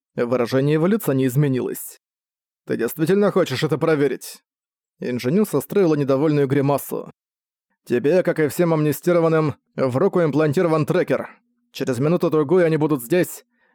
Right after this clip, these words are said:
Если ты уйдешь прямо сейчас, то тебя не застрелят, и я выскажусь в твою пользу. Если же останешься, то...»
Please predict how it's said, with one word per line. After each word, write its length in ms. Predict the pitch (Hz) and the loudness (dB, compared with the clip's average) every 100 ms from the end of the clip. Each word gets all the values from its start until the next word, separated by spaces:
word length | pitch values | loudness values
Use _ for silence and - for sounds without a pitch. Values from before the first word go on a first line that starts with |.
| - | -6
Если 340 | 123 151 170 | 0 0 0
ты 140 | 165 175 | 0 2
уйдешь 300 | 160 180 - | 2 0 0
прямо 260 | 170 160 | 0 0
сейчас, 340 | 156 143 180 147 | -2 0 0 0
то 120 | 151 | -2
тебя 180 | 160 156 | 0 0
не 100 | 151 | 0
застрелят, 600 | 143 - 196 160 - _ _ _ _ | 0 0 2 0 -2 _ _ _ _
и 100 | - | -2
я 140 | 135 151 | 2 2
выскажусь 380 | 180 - 160 - | 2 2 0 0
в 40 | |
твою 220 | 170 160 | 0 2
пользу. 500 | 170 180 131 131 76 - _ _ _ | 2 0 0 -2 -4 -14 _ _ _
Если 260 | 139 127 135 | -4 -2 0
же 120 | 139 | 0
останешься, 540 | 139 202 208 160 - 139 | 0 0 0 0 -2 0
то...» 320 | 165 151 | 2 2